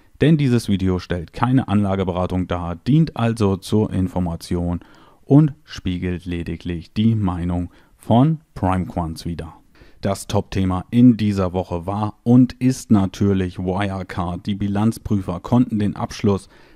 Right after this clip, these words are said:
zweitausendneunzehn erneut nicht testieren, da der Verbleib von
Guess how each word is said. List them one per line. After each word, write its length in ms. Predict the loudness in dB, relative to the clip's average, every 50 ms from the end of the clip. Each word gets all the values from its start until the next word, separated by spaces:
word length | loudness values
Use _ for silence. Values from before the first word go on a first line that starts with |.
| -20 _ -8
zweitausendneunzehn 1300 | -4 -2 -2 -2 -2 -2 -2 0 0 2 2 2 2 4 4 4 4 4 4 2 2 0 0 0 0 0
erneut 560 | 0 0 2 2 4 4 4 2 2 4 6
nicht 300 | 6 6 6 4 -2 -4
testieren, 500 | -4 -4 -4 -4 -2 2 4 6 6 4
da 120 | 4 0
der 120 | -2 -4 -4
Verbleib 460 | -2 -4 -4 -2 -4 -4 -4 -6 -8 -10 _ _ -20 -20 _ _
von 320 | -2 0 2 2 2